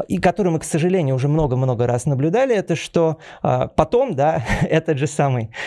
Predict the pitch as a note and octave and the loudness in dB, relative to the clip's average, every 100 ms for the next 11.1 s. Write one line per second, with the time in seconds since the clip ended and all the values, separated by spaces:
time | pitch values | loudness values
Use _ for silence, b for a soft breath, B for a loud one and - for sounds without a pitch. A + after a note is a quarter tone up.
0 | B B D3 D3 D3+ D#3 D#3+ C3+ B2+ C#3 | B B 0 2 2 0 0 -4 -2 0
1 | F#3 - B2 G3 - - B2+ F#3+ F#3+ - | 0 0 0 0 -2 -2 -2 0 -2 0
2 | C3+ D3+ C3 G#2+ F3 A3+ G3+ C#3 A2+ D#3+ | 0 0 -2 0 0 0 -2 -2 0 0
3 | E3 B2 B2+ C#3 A#2+ - A#2 C#3+ A3+ F3+ | 0 -2 0 0 0 0 0 2 0 -2
4 | C#3+ B B C3 C3 - C#3+ F3 C#3 G#2+ | -4 B B 0 0 0 0 2 2 2
5 | A2+ G#3 G#3 E3 B2 A2 A#2 A2 F3+ E3+ | 0 2 0 0 -2 0 0 0 0 2
6 | A#2+ A#2 - A3 G#3 C3+ A#2 F3+ D#3+ E3 | 0 0 0 0 0 -2 0 0 0 -2
7 | - C#3 E3+ A#2+ - A#2+ A2+ A#2+ - C3 | 0 0 0 -2 -2 -4 -2 -2 -2 -2
8 | A#2+ - - - B2 - C#3 E3+ G3+ F3+ | -2 -8 -16 -2 -2 0 2 2 2 0
9 | D#3+ - F#3 A3 G3+ E3 - C#3+ F3+ G3+ | -2 -2 0 0 0 -2 -2 0 0 2
10 | C3 C#3+ D#3 B2 C#3+ - - E4 G#3+ G#3+ | 0 0 -2 -2 -2 -2 -2 0 2 0